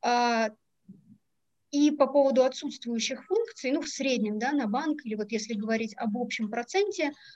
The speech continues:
а, тоже схожие показатели. По отдельным задачам, что стоит выделить?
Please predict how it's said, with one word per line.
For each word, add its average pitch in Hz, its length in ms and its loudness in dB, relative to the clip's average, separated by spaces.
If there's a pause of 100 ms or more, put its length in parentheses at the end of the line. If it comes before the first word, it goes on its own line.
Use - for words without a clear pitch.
(120)
а, 240 240 0
тоже 262 300 0
схожие 220 720 -2 (340)
показатели. 214 640 -6 (2500)
По 330 140 4
отдельным 302 360 4
задачам, 233 680 0 (120)
что - 280 -4
стоит 247 320 -2
выделить? 220 520 -6